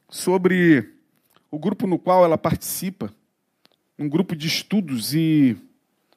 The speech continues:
o grupo se reúne para discutir teologia, para discutir Bíblia, para falar da Bíblia. E eu perguntei: "Que bom, né?" Ela falou: "É meio angustiante, porque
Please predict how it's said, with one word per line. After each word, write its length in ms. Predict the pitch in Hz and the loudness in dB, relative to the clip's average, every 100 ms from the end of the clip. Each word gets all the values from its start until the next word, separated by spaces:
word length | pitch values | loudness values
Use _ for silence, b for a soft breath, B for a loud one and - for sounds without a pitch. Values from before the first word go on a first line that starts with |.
| - | -8
o 80 | 170 | 0
grupo 300 | 165 202 196 | 0 2 0
se 160 | 208 | 2
reúne 280 | 170 180 214 | 2 4 2
para 160 | - 180 | 2 -2
discutir 640 | - - 160 - 202 - | -2 -8 -8 -6 -6 -4
teologia, 800 | 180 175 156 120 131 185 147 123 | -4 -2 -2 -4 -10 -6 -4 -2
para 160 | - | -4
discutir 580 | - - 127 - 160 135 | -6 -8 -10 -4 0 0
Bíblia, 480 | - 143 180 107 101 | 2 2 2 0 -8
para 160 | - 131 | -6 -6
falar 380 | - 131 135 | -2 0 0
da 100 | 123 | 0
Bíblia. 560 | 104 104 175 127 101 90 - _ b b b b b b b b b b b - | -4 -4 -6 -4 -6 -8 -14 _ b b b b b b b b b b b -6
E 680 | 147 143 139 139 135 123 110 _ _ _ _ _ _ _ _ _ _ _ _ _ _ _ _ _ _ _ - | 2 4 4 4 2 0 -4 _ _ _ _ _ _ _ _ _ _ _ _ _ _ _ _ _ _ _ -6
eu 80 | 170 | 4
perguntei: 320 | 208 190 196 | 4 4 0
"Que 140 | 208 | 0
bom, 320 | 202 185 226 | 0 2 2
né?" 80 | 214 | 0
Ela 140 | 214 208 | -2 -4
falou: 500 | 202 196 - - - | -4 -4 -4 -8 -10
"É 400 | - - - - | -12 -14 -16 -6
meio 280 | 233 269 254 | 2 4 4
angustiante, 960 | 233 214 - - 185 214 165 - - _ _ _ _ _ _ _ _ - b b b b b _ | 2 -2 -4 -2 -2 -4 -8 -12 -14 _ _ _ _ _ _ _ _ -20 b b b b b _
porque 760 | - 165 - 202 196 175 151 | -4 -4 0 2 4 4 4